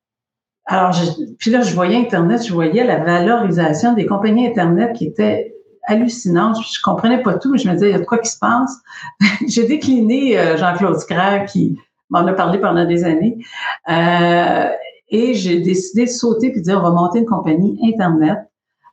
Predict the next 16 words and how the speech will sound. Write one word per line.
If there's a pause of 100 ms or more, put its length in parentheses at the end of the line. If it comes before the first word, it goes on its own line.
(120)
Euh, (100)
puis
on
va
voir
où
ça
va
nous
mener. »
Donc,
c'est
parti
comme
ça.
C'est